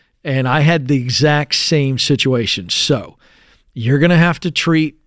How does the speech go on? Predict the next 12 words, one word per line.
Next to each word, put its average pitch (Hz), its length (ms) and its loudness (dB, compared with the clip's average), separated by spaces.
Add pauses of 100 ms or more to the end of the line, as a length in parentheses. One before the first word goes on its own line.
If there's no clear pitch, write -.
(340)
your 143 440 2
music 165 520 2
like 139 160 -2
I 143 120 0
treated 143 460 0
my 139 220 0
broadcasting. 127 800 -4 (440)
I 147 140 0
was 139 220 -2 (340)
getting 139 480 -2
basic 151 540 0
experience, 170 1080 0